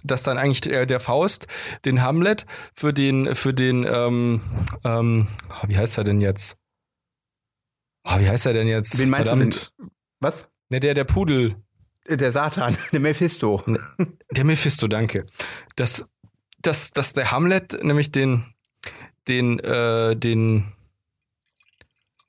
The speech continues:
Speaker 1: der Hamlet hält den Faust für seinen toten Vater und der Faust hält den Hamlet für Mephisto.
Speaker 2: Ja.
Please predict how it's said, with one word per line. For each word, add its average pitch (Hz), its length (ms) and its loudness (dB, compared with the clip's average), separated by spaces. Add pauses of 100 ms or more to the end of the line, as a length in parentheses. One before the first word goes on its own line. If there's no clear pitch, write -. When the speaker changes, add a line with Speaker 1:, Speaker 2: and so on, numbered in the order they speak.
(200)
Speaker 1:
der 117 120 -2
Hamlet 165 360 2
hält 156 360 0
den 120 120 0
Faust 160 380 0
für 143 80 -4
seinen 131 280 0
toten 135 300 0
Vater 160 560 0
und 135 160 0
der 127 160 2
Faust 160 400 0
hält 147 180 0
den 131 200 2 (1160)
Hamlet 147 540 0
für 131 240 0
Mephisto. 117 680 2
Speaker 2:
Ja. 131 200 0